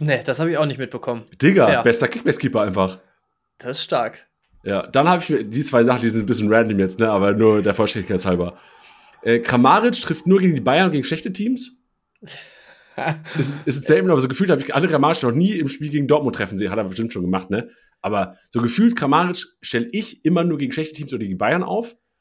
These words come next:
Speaker 2: Und ich hab das Team von Gladbach am Wochenende gesehen und ich dachte mir, "Hä? So gefühlt sind doch nur Player und Tekura weg und auf einmal liest sich das Team wie so ein Zweitligateam." Ich, also,
Speaker 1: <laughs>
Speaker 2: d-, d-, das hab ich nicht gecheckt.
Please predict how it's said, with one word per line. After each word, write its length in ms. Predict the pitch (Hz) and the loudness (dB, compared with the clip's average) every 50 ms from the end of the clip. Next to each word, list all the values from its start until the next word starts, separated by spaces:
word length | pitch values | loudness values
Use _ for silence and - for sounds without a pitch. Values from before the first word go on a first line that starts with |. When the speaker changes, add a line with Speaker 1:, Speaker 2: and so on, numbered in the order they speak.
| _ _ _ _ | _ _ _ _
Speaker 2:
Und 380 | - 170 208 226 254 247 247 - - _ _ _ _ _ _ _ _ _ _ _ _ _ _ - - - | 2 4 4 4 4 2 0 -6 -14 _ _ _ _ _ _ _ _ _ _ _ _ _ _ -18 -16 -10
ich 120 | - - | -6 -4
hab 80 | 165 160 | -2 -2
das 140 | 160 143 - | -2 -2 0
Team 160 | - 233 185 | -2 -2 -2
von 120 | 151 120 113 | -2 -2 -2
Gladbach 300 | - 185 185 - - 135 | -2 -4 -2 -2 -2 -2
am 120 | 120 110 | 0 -2
Wochenende 380 | 107 95 - - - 104 104 92 | -2 -2 -4 -6 -6 -6 -4 -4
gesehen 500 | 98 95 92 98 113 147 214 - - _ _ _ _ _ _ _ _ _ | -4 -2 -2 0 0 0 -2 -4 -10 _ _ _ _ _ _ _ _ _
und 100 | - 143 139 | -2 0 0
ich 80 | 131 | 2
dachte 260 | 143 151 151 151 - 135 | 2 0 -2 -2 -2 0
mir, 320 | 131 131 127 120 117 - - _ _ _ _ _ _ _ _ _ _ _ _ _ _ _ | 2 2 2 2 0 -4 -10 _ _ _ _ _ _ _ _ _ _ _ _ _ _ _
"Hä? 520 | - - - 95 95 135 160 196 196 196 _ _ _ _ _ _ _ | -12 -10 -8 -6 -4 -2 -2 -4 -4 -6 _ _ _ _ _ _ _
So 200 | - - 123 113 | -12 -8 -8 -6
gefühlt 440 | 104 110 - - - 165 196 233 233 | -6 -6 -6 -4 0 2 4 4 2
sind 160 | 233 165 147 | 2 0 -2
doch 120 | 151 131 120 | -4 -2 0
nur 200 | 147 143 135 135 | 0 0 0 -2
Player 260 | - - 151 165 190 | -2 0 2 2 2
und 80 | 185 147 | 2 -2
Tekura 440 | 147 131 - - - 240 185 127 104 | -6 -8 -8 -6 -2 0 0 0 0
weg 180 | 123 - - | -2 -4 -4
und 80 | - 123 | -4 -6
auf 160 | 117 - - | -6 -6 -4
einmal 420 | - 156 185 196 156 131 131 131 123 | -2 0 0 2 2 2 0 0 -2
liest 160 | 131 - - | -4 -6 -8
sich 80 | - - | -6 -6
das 140 | 135 131 - | -6 -4 -4
Team 160 | - 165 165 | -6 -6 -4
wie 60 | 131 | -4
so 80 | 123 117 | -2 -4
ein 80 | 101 | -2
Zweitligateam." 760 | - - 156 160 131 101 98 95 - - 92 90 87 90 - _ _ _ _ _ _ _ _ - | 0 0 -2 0 -2 -4 -4 -6 -6 -6 -6 -6 -6 -8 -12 _ _ _ _ _ _ _ _ -6
Ich, 280 | - 107 - - 180 170 | -6 -4 -4 -2 -2 -2
also, 160 | - 104 101 | -2 -2 -4
Speaker 1:
<laughs> 520 | 87 - - - - _ _ _ _ _ - | -6 -8 -10 -16 -20 _ _ _ _ _ -20
Speaker 2:
d-, 100 | - - | -18 -18
d-, 200 | - - - - - - _ _ - - - | -18 -20 -20 -20 -20 -20 _ _ -20 -4 0
das 180 | - 180 185 | 2 2 2
hab 140 | 190 214 170 | 2 0 0
ich 80 | 165 - | 0 0
nicht 160 | 170 160 - | -2 -2 -2
gecheckt. 400 | - 117 - - 151 123 - - | -2 -4 -2 -2 -2 -2 -4 -8